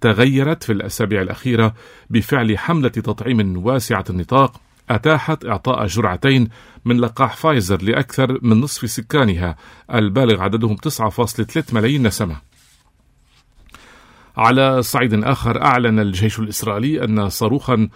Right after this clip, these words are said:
أطلق من قطاع غزة مساء أمس سقط في جنوب إسرائيل في كسر لأسابيع من الهدوء النسبي عبر الحدود، ولم ترد أنباء عن وقوع ضحايا والأضرار، لكن صفارات الإنذار المحذرة من صواريخ دوت في مستوطنة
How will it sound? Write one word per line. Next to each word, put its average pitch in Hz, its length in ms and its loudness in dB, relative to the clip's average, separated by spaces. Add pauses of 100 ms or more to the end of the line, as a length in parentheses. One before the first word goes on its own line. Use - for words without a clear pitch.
(280)
أطلق 127 380 0
من 104 260 2
قطاع 110 380 0
غزة 101 280 0
مساء 95 320 -2
أمس 131 120 -2
سقط 143 400 -4
في 117 200 -2
جنوب 107 280 2
إسرائيل 113 560 0 (360)
في 117 200 -2
كسر 143 360 -2
لأسابيع 104 640 2
من 104 120 2
الهدوء 101 300 0
النسبي 110 400 0
عبر 95 300 0
الحدود، 104 440 2 (280)
ولم 98 300 2
ترد 113 300 2
أنباء 104 280 0
عن 120 180 2
وقوع 110 240 0
ضحايا 113 380 -2
والأضرار، 117 580 2 (280)
لكن 113 380 2
صفارات 113 560 -2
الإنذار 104 320 0
المحذرة 101 480 -2
من 107 100 2
صواريخ 107 500 -2
دوت 131 480 2
في 107 140 -2
مستوطنة 113 560 0